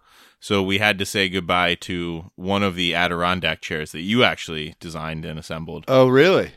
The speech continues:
Speaker 1: It was the lesser of the two.
Speaker 2: Yeah, one
Speaker 1: And
Speaker 2: of
Speaker 1: I
Speaker 2: them
Speaker 1: think
Speaker 2: was of a much lower quality.
Speaker 1: Uh, that was the second one. The, you know, the first one is the best one. You're like Lee Harvey Oswald. You just got,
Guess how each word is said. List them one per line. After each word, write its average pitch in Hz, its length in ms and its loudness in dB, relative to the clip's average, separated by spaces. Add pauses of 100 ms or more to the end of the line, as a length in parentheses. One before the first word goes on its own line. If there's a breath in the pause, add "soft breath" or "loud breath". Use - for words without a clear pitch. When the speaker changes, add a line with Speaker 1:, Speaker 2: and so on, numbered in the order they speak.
(120)
Speaker 1:
It 139 200 6
was 151 180 4
the 147 100 2
lesser 151 380 4
of 101 140 0
the 95 80 -6
two. 87 340 -4
Speaker 2:
Yeah, 135 240 6
one 139 240 4
Speaker 1:
And 170 100 4
Speaker 2:
of 165 60 6
Speaker 1:
I 160 40 10
Speaker 2:
them 135 280 2
Speaker 1:
think 120 120 -12
Speaker 2:
was 127 200 2
of 113 260 2
a 120 140 8
much 120 240 4
lower 107 240 4
quality. 76 460 -4 (200)
Speaker 1:
Uh, 160 140 2 (100)
that 151 200 6
was 170 160 2
the 151 100 0
second 135 380 0
one. 87 180 -4
The, 107 420 -2
you 107 140 -6
know, 107 140 -2
the 110 80 -8
first 147 400 0
one 101 200 2
is 95 140 -4
the 107 80 -4
best 101 320 2
one. 80 160 -6
You're 101 100 2
like 127 200 4
Lee 131 140 4
Harvey 120 340 4
Oswald. 85 500 2
You 85 80 -10
just 107 300 -10
got, 117 140 -2